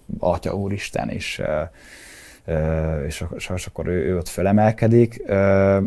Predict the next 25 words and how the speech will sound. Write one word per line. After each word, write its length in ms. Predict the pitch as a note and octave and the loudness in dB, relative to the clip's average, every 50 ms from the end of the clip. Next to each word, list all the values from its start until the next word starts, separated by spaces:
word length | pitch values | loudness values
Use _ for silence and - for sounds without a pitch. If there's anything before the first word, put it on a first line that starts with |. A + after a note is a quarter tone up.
| - - - | -2 -6 -8
azért 220 | - G2 G#2+ A2+ G#2+ | -4 0 4 6 8
régen 320 | B2+ C3+ B2+ G2+ A#2 A2 | 8 8 8 8 8 8
azért 220 | A2 G#2+ A2 A2 G#2+ | 8 8 6 6 6
meg 140 | G#2+ G2+ | 6 6
lehetett 260 | G2 F#2 F2 - F2+ G2+ | 6 4 2 0 -2 -2
mondani 320 | F#2+ F2+ F2+ F2 D#2+ D#2 | -4 -2 -2 -4 -4 -4
a 60 | F#2 | -6
zsűriknek, 500 | G2 - F#2+ F#2 F#2+ F2+ - F2+ F2+ - | -6 -4 -4 -6 -6 -6 -8 -10 -10 -10
hogy, 220 | - F2+ F2 F2 - | -8 -8 -8 -8 -6
hogy 180 | - F#2+ - - - - - - - | -8 -8 -8 -8 -12 -18 -20 -14 -10
hogyan 240 | - G2 - E2+ F#2+ | -8 -6 -6 -6 -6
is 140 | G2 - - | -6 -8 -8
volt 200 | - F2 F2 - | -8 -8 -8 -6
a 20 | - | -4
találat. 300 | - F2 D#2 D#2 E2 E2 - - | -2 0 0 0 0 0 -2 -4
Tehát, 160 | - G2 G2 G2+ | -2 0 2 4
hogy 80 | A2 | 6
olyan 180 | A2 A2 G#2+ G2 | 6 6 4 2
zsűrik 320 | F#2 G#2+ G#2+ G2 G2 - | 2 0 0 0 0 -2
vannak 320 | - G2 F#2+ F#2 F2+ F2 - | -2 -2 -2 -2 -2 -4 -4
most 240 | F#2 F#2 - - | -6 -6 -4 -4
már 140 | G2+ F#2+ F2+ F2+ | -4 -2 -2 0
nemzetköziben 760 | F#2+ G2 F2+ E2+ - - - F2+ E2+ F2+ F2+ E2+ F2+ E2+ E2+ | 0 -2 -2 -4 -6 -6 -6 -6 -4 -4 -4 -4 -4 -4 -2
is, 320 | F#2 A#2 A#2+ A#2 - - | 0 0 0 0 -2 -2
ö, 300 | - C#2 E2 E2 E2+ E2+ | -2 -2 -2 -2 -2 -2